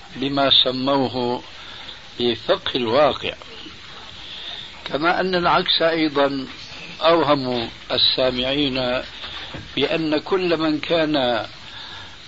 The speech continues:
فقيها بوا-، بواقع العالم الإسلامي فيجب عليه أيضاً أن يكون فقيهاً في الكتاب والسنة.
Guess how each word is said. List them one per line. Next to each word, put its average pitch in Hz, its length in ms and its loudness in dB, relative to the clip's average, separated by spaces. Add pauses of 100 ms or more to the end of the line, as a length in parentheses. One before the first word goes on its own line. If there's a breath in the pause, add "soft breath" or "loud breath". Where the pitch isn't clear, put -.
فقيها 135 640 2
بوا-، 123 640 2
بواقع 131 680 6
العالم 123 460 2
الإسلامي 160 880 0 (720 loud breath)
فيجب 160 540 4
عليه 165 560 4
أيضاً 170 540 4
أن 135 140 -2
يكون 147 420 0
فقيهاً 127 680 0 (1000 loud breath)
في 113 60 -4
الكتاب 127 600 -2
والسنة. 110 640 -2